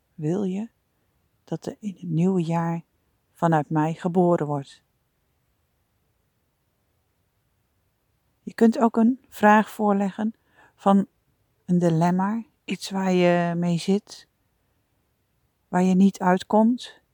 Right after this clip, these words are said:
Misschien heb je er al heel lang over zitten piekeren in je hoofd en kom je niet toe,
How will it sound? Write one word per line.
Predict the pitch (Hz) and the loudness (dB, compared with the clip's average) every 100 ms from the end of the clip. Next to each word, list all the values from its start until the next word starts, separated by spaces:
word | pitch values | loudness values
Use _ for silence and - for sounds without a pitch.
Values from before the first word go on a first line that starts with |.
| _ _ _ _ _ _ _ _ _ _ _ | _ _ _ _ _ _ _ _ _ _ _
Misschien | - - 185 | -18 -8 -6
heb | 170 - | -6 -6
je | |
er | 170 | -4
al | 160 170 | 0 2
heel | 160 185 180 | 2 2 2
lang | 170 180 - | 2 2 -2
over | - 165 165 | -4 -2 -4
zitten | 160 165 170 - - | -8 -10 -12 -14 -4
piekeren | 202 - 208 190 214 269 | -4 -4 -6 -4 -6 -8
in | - 165 | -4 -2
je | 151 | 0
hoofd | 143 165 175 - - - _ _ _ _ _ _ _ - _ _ _ _ _ _ _ _ | 4 4 4 0 -20 -20 _ _ _ _ _ _ _ -20 _ _ _ _ _ _ _ _
en | 185 180 170 170 165 165 - - - - _ _ - | -4 -2 -2 -4 -8 -12 -18 -20 -20 -20 _ _ -4
kom | 180 | 2
je | 185 | 4
niet | 196 196 | 4 2
toe, | 196 180 | -2 -4